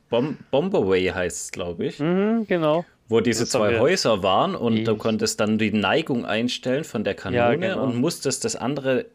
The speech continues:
Speaker 2: Haus treffen.
Speaker 1: Oh mein Gott.
Speaker 2: Und
Speaker 1: Da
Speaker 2: du
Speaker 1: haben
Speaker 2: hattest
Speaker 1: wir
Speaker 2: immer
Speaker 1: uns
Speaker 2: einen Schuss.
Speaker 1: Ja, ja, ja, ja. Und wir haben uns gegenseitig immer, äh, ähm, also,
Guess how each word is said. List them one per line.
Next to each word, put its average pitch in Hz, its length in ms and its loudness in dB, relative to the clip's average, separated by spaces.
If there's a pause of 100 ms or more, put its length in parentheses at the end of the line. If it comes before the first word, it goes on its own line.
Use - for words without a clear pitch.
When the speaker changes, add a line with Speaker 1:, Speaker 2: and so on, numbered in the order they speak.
Speaker 2:
Haus 120 280 -2
treffen. - 460 -10 (760)
Speaker 1:
Oh 117 160 -14
mein 101 200 -14
Gott. - 280 -10 (640)
Speaker 2:
Und - 100 -8
Speaker 1:
Da 107 60 4
Speaker 2:
du 113 80 2
Speaker 1:
haben 107 60 4
Speaker 2:
hattest 127 200 2
Speaker 1:
wir 139 60 2
Speaker 2:
immer 143 140 2
Speaker 1:
uns 135 60 2
Speaker 2:
einen 147 160 4
Schuss. - 480 0 (640)
Speaker 1:
Ja, 123 200 2
ja, 117 260 2 (220)
ja, 117 160 -10
ja. 117 200 -8 (760)
Und 120 400 -4
wir 127 160 2
haben 127 180 0
uns 120 160 -12
gegenseitig 117 720 -4
immer, 113 440 -8
äh, 107 300 -8
ähm, 104 280 -20 (640)
also, 110 380 -6